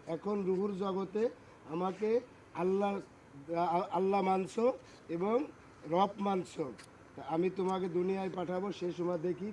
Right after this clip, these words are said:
তুমি আমাদের জন্য, আমার জন্য কি কাজ করে আসতে পারো। তা আমি তোমাদেরকে দুনিয়ায় পাঠাবো।" তা ভাই, আল্লাহ পাক আমাদের দুনিয়ায় পাঠাইছে। এক সময়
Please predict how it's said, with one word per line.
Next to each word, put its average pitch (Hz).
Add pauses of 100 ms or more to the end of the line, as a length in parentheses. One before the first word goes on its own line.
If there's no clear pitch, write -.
তুমি 175
আমাদের 175
জন্য, 185 (260)
আমার 190
জন্য 185 (260)
কি 220
কাজ 220
করে 190
আসতে 165
পারো। 135 (520)
তা 135
আমি 156
তোমাদেরকে 170
দুনিয়ায় 160
পাঠাবো।" 123 (420)
তা 151
ভাই, 165
আল্লাহ 170
পাক 180
আমাদের 160
দুনিয়ায় 160
পাঠাইছে। 156 (440)
এক 160
সময় 160